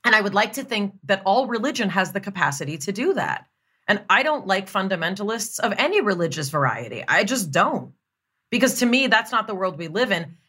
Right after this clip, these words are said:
And that's, like, the wokeness about me, <laughs> you know? And, and the fact is, I will also say that, you know, for my particular religious identity, it is tied a lot to what's going on in our country,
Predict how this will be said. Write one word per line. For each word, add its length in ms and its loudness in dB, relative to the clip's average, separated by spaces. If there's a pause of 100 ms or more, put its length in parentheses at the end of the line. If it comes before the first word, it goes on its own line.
And 180 2
that's, 280 4
like, 200 -4
the 120 -4
wokeness 600 -6
about 360 -2
me, 280 -20
<laughs> 40 -20
you 180 -10
know? 380 -4 (920)
And, 340 4 (220)
and 120 2
the 80 2
fact 340 0
is, 160 -4
I 140 2
will 160 -2
also 320 -2
say 340 -2
that, 280 0 (1160)
you 100 6
know, 320 4 (340)
for 300 -4
my 220 4
particular 520 -4
religious 440 -2
identity, 600 0
it 180 0
is 220 0
tied 300 0
a 60 -4
lot 400 0 (180)
to 420 0 (420)
what's 240 2
going 280 0
on 160 2
in 100 0
our 120 2
country, 600 0